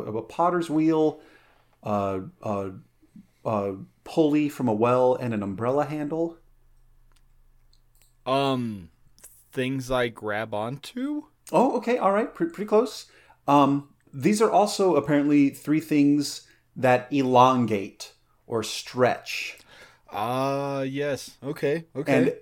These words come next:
Speaker 2: okay.
Speaker 1: a Rokuro Kubi is a yokai that often takes the appearance of a woman,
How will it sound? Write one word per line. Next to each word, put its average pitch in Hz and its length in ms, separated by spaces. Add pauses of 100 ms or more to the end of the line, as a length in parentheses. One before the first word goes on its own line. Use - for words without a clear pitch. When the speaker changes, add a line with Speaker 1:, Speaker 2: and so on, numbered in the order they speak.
Speaker 2:
okay. 123 560 (180)
Speaker 1:
a 135 40
Rokuro 180 540 (120)
Kubi 107 680 (120)
is 123 160
a 117 140
yokai 135 840
that 110 380 (440)
often 190 520
takes 165 380
the 147 220
appearance 147 420
of 147 100
a 127 80
woman, 127 640